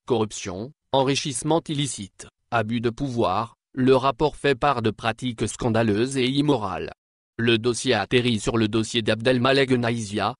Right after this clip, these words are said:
ministre délégué auprès du ministre de la Défense nationale de deux mille cinq à deux mille treize. La gendarmerie nationale dépendait au moment des faits du ministre de la Défense nationale.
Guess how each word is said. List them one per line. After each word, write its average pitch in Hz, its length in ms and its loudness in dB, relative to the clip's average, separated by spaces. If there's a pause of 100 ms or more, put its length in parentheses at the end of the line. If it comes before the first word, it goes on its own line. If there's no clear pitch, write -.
(140)
ministre 139 600 0
délégué 113 420 0
auprès 151 340 0
du 123 140 0
ministre 143 480 0
de 131 100 -2
la 120 140 -2
Défense 123 540 -2
nationale 113 720 -2
de 98 140 -2
deux 120 200 0
mille 165 180 0
cinq 143 320 -4
à 135 120 2
deux 127 180 -2
mille 143 160 -2
treize. 82 420 -10 (460)
La 110 200 0
gendarmerie 113 600 0
nationale 120 640 0
dépendait 147 460 0
au 131 140 6
moment 127 340 0
des 131 160 0
faits 107 240 -2
du 101 140 -4
ministre 110 560 -2
de 127 100 -2
la 120 140 0
Défense 123 540 -2
nationale. 110 680 -2